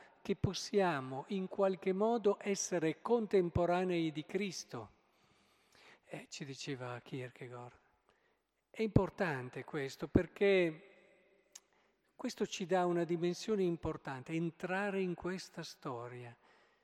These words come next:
Certamente poi è importante anche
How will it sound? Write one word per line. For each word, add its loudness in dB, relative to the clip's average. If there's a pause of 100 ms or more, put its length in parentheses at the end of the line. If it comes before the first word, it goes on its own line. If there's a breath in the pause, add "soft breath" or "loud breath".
(120)
Certamente 2
poi 4
è 4
importante -4
anche -2